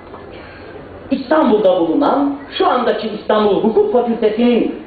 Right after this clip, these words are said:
eski adı olan Medresetül Kuzat'tan da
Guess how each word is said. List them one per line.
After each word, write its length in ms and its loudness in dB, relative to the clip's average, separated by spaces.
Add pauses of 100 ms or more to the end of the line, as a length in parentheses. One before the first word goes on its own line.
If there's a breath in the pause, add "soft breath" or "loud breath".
(120)
eski 560 2
adı 300 2
olan 340 2
Medresetül 680 2
Kuzat'tan 600 0
da 340 2